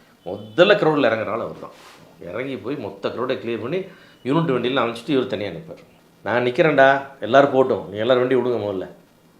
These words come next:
உனக்கு நான் தானே வேணும், நான் நிக்கிறேன்," எல்லாத்தையும் போக சொல்லும்போது எல்லா ஆர்டிஸ்டையும் அனுப்பிச்சிடுவார்.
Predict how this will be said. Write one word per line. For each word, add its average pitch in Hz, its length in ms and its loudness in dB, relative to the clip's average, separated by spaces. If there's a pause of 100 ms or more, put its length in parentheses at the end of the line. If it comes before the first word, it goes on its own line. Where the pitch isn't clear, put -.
(480)
உனக்கு 110 120 -8
நான் 131 180 2
தானே 160 180 10
வேணும், 143 220 8
நான் 123 120 6
நிக்கிறேன்," 107 300 -2 (460)
எல்லாத்தையும் 120 260 0
போக 117 140 -2
சொல்லும்போது 117 280 -4
எல்லா 110 240 -6
ஆர்டிஸ்டையும் 110 260 -10
அனுப்பிச்சிடுவார். 85 360 -12